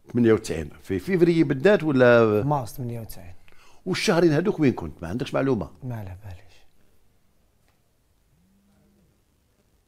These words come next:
Speaker 1: يعني جيت الوجود أنت ما بالكش فيه جيت؟
Speaker 2: ما على باليش.
Speaker 1: عندك الاسم تاع الأم؟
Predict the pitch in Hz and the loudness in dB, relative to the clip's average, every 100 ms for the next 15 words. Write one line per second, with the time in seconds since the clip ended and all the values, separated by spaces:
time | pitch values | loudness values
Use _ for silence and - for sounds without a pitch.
0 | _ _ _ _ _ _ _ _ _ _ | _ _ _ _ _ _ _ _ _ _
1 | _ _ _ _ _ _ 92 104 101 110 | _ _ _ _ _ _ -8 -6 -4 -6
2 | 104 101 101 131 123 104 101 113 110 120 | -6 -6 -6 -4 -4 -6 -6 -4 -4 -6
3 | - 104 - 117 - _ - 117 107 101 | -6 -8 -8 -18 -20 _ -20 -18 -16 -18
4 | 92 - _ _ _ _ _ _ _ _ | -18 -20 _ _ _ _ _ _ _ _
5 | _ - _ _ - 95 95 98 - 87 | _ -20 _ _ -12 -10 -8 -10 -12 -10
6 | 85 - 120 208 | -10 -4 -4 -4